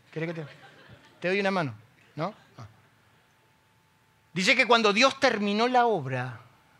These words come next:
dice que Él se sentó al séptimo día y dice que miró y se dio cuenta que lo que había hecho era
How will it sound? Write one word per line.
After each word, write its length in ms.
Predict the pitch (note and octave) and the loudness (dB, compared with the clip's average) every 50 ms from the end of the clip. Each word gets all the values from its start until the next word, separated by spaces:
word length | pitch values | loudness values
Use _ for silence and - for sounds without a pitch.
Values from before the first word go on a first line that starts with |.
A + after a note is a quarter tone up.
| _ _ _ _ _ _ _ _ _ _ _ _ _ _ _ _ _ _ _ _ _ _ _ | _ _ _ _ _ _ _ _ _ _ _ _ _ _ _ _ _ _ _ _ _ _ _
dice 280 | - D#3 D#3+ D3 G3 - | -10 -6 -4 -4 -2 0
que 80 | G3+ F#3+ | 2 2
Él 60 | E3+ | 2
se 120 | - F3+ | 0 -2
sentó 560 | E3 - F3 E3 D#3+ D#3+ G3 G#3 G#3 G#3 G#3 | -2 0 0 -2 0 2 2 4 6 6 6
al 140 | G3 F3+ F3 | 6 4 2
séptimo 560 | D#3 - - G#3 G3 - - G#3+ G3+ G3 F#3 | 0 -4 -4 -4 -4 -4 -6 -6 -6 -4 -4
día 420 | F3+ E3 C3 B2 A2+ G#2 G2+ G2+ - - - - _ - - _ _ _ _ _ _ _ _ _ _ _ _ - _ _ _ _ _ _ _ _ _ _ _ _ _ _ _ - | -4 -6 -6 -8 -8 -10 -12 -14 -18 -20 -20 -20 _ -20 -20 _ _ _ _ _ _ _ _ _ _ _ _ -20 _ _ _ _ _ _ _ _ _ _ _ _ _ _ _ -6
y 80 | D3+ | -4
dice 280 | D#3+ F3 D#3+ - G3+ - | -2 -2 0 2 0 2
que 140 | - F#3+ E3+ | 4 2 2
miró 500 | D#3 D3+ D#3 D3+ F3+ F#3+ G3 G3 G3 G3 | 2 2 2 2 4 4 6 6 4 4
y 60 | E3+ | 2
se 200 | - - E3+ D3+ | 0 -2 -2 0
dio 160 | E3 F3 D#3+ | 0 0 -2
cuenta 500 | - - G3 G3 G3 F3 - F3+ E3 - | 0 2 2 2 2 0 0 0 0 0
que 100 | - D#3 | 0 0
lo 180 | D#3 D#3 D3 - | 0 0 0 0
que 120 | - D#3 | 0 0
había 320 | D#3 D#3+ F3+ F#3+ F3+ E3+ | 0 0 2 2 2 2
hecho 360 | F3+ F#3+ F#3 F3+ - - E3 E3 | 2 2 0 -2 -2 -2 -2 0
era 540 | F3 F3+ F3+ F3 E3+ E3+ E3 E3 D#3+ D3 | 0 0 0 2 4 4 4 2 0 -4